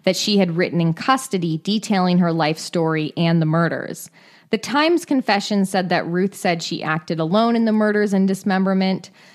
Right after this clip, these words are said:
but the papers in Phoenix were skeptical about the validity of these alleged jailhouse confessions. Ruth's husband, Doctor Judd, would later testify two years after the fact that it was him who penned these confessions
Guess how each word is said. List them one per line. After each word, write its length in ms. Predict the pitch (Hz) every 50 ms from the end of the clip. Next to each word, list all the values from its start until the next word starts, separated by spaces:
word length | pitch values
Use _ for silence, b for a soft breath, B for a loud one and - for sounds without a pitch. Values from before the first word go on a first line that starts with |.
| b b b b b -
but 320 | 233 226 208 - - - -
the 60 | 214
papers 480 | 214 - 226 285 294 - 302 269 226 220
in 100 | 208 196
Phoenix 480 | - - 208 202 196 196 196 - - -
were 100 | 180 165
skeptical 720 | - - - 175 170 165 - - 202 196 220 214 208 208
about 240 | 196 165 160 160 160
the 80 | - 165
validity 600 | 151 170 160 156 165 165 175 185 175 185 185 190
of 100 | 175 160
these 180 | 160 170 160 170
alleged 600 | 160 160 156 151 151 156 160 160 160 - - -
jailhouse 580 | 170 160 156 156 165 170 170 160 156 165 -
confessions. 920 | - 180 165 156 - 165 156 175 - - 220 226 226 233 240 240 - - - B B B B B B
Ruth's 380 | - 190 208 233 254 247 - -
husband, 500 | - - 185 185 180 - 226 214 214 214
Doctor 300 | 196 180 175 - 196 180
Judd, 360 | 165 - 175 165 160 170 180 180
would 160 | 175 180 165 165
later 240 | 160 165 165 170
testify 800 | 165 - - 160 160 - - 196 190 - 208 202 208 202 202 214 214 -
two 240 | - - - - 226
years 360 | 220 208 202 180 180 180 175 - -
after 320 | 151 160 160 - - 214
the 100 | 202 220
fact 460 | 220 - 240 233 226 240 233 - - -
that 120 | 190 190
it 80 | 170 156
was 160 | 175 170 180
him 500 | - - - 220 214 208 185 175 165 165
who 160 | 156 185 175
penned 400 | 180 - - 180 170 170 185 190
these 260 | 190 180 190 190 185 -
confessions 960 | - 214 202 196 - - 202 214 - - 262 247 254 262 277 269 - -